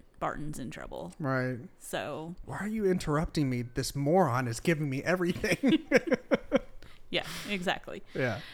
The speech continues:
Speaker 1: And, um, you see it a little bit in, uh,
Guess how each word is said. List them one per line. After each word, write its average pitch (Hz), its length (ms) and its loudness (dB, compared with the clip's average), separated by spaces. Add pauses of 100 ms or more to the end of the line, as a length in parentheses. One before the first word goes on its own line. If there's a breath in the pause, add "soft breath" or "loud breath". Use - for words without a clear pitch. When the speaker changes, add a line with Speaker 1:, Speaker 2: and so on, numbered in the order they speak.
(380 loud breath)
Speaker 1:
And, 196 520 4
um, 185 560 2
you 240 180 6
see 285 240 4
it 262 80 6
a 247 60 4
little 262 240 2
bit 196 320 6
in, 185 440 0
uh, 175 600 -2